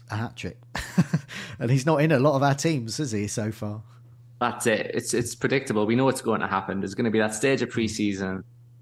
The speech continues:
Speaker 2: as the deadline gets closer where fear of not having Salah kicks in
Speaker 1: <laughs>
Speaker 2: and all the templates will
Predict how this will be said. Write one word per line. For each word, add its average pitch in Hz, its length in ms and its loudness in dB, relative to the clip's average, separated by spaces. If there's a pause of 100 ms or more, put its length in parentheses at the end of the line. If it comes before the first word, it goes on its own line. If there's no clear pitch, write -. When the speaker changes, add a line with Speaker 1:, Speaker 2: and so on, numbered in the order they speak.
(260)
Speaker 2:
as - 100 -6
the 110 80 -2
deadline 113 440 2
gets 101 180 0
closer 98 720 -4
where 98 500 0 (640)
fear 107 520 0
of - 340 -6
not 101 160 -2
having 95 240 -2
Salah 92 560 -4
kicks - 320 -10
in 90 320 -4 (260)
Speaker 1:
<laughs> - 140 -12 (1000)
Speaker 2:
and 101 340 0
all 98 100 -2
the 98 80 -2
templates 95 540 -4
will 92 480 -4